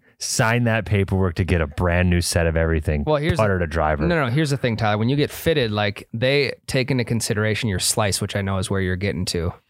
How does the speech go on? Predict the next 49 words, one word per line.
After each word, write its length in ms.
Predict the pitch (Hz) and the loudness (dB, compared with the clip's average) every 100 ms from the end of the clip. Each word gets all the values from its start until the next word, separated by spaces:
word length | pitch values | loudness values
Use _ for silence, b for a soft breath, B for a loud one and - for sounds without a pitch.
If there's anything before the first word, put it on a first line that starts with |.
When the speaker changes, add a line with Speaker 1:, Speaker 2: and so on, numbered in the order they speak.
| b b b b | b b b b
Speaker 2:
Or 460 | 143 170 151 131 - - | 0 0 0 -2 -6 -6
you 80 | 131 | 0
get 160 | 139 131 | 2 2
rid 120 | 135 | 2
of 40 | |
the 60 | 120 | 2
shanks. 500 | - 131 113 110 90 | 2 2 2 0 2
Speaker 1:
Mm-hmm. 280 | 87 87 113 | 2 4 4
Speaker 2:
Here, 160 | 131 120 | 2 2
I'll, 180 | 117 | 0
these 220 | 110 131 127 | 0 0 2
will 80 | |
get 140 | 120 110 | 0 0
rid 120 | 117 | 2
of 40 | |
your 100 | 113 | 2
shanks 300 | 107 117 110 | 2 0 0
immediately. 440 | 107 113 107 98 98 | 0 0 2 0 0
Okay, 280 | 107 - 98 | 0 0 0
I'm 160 | 98 | 0
sold. 340 | 95 110 87 85 | 0 0 0 -2
I, 220 | 117 120 - | 0 0 -2
that, 280 | 110 123 123 - _ _ | -2 0 -2 -8 _ _
that 300 | 127 131 104 | -2 -2 -2
will 180 | 123 101 | 0 0
sell 300 | - 107 85 | 0 0 -2
me. 240 | - - _ - | -4 -10 _ -4
Speaker 1:
There's 240 | 104 170 | 0 0
a 60 | 214 | 0
chance 420 | - 135 131 87 | 0 0 0 0
you 120 | 104 | 0
drop 320 | 107 98 107 - | 2 0 0 0
five 260 | 90 85 | -2 0
grand 340 | - 82 78 - | -2 -2 -2 -4
this 160 | - | -8
weekend. 380 | - - - 147 | -8 -8 0 2
Speaker 2:
No, 260 | 147 117 107 | 2 0 -2
not 220 | 120 147 | 0 0
even 220 | 147 127 | 0 -2
close. 480 | - 123 95 90 - | -2 -2 -2 -2 0
Speaker 1:
Oh, 160 | 117 101 | 2 2
he's 220 | 113 147 | 0 2
gonna 140 | 147 | 0
Speaker 2:
Maybe 260 | 139 151 165 | 2 2 0
Speaker 1:
keep 80 | 107 | 0
upselling 560 | 117 - - 90 85 | -2 0 0 2 2
you. 120 | 82 | 0
Speaker 2:
No. 140 | 127 | 0
Speaker 1:
You're 100 | 139 | 2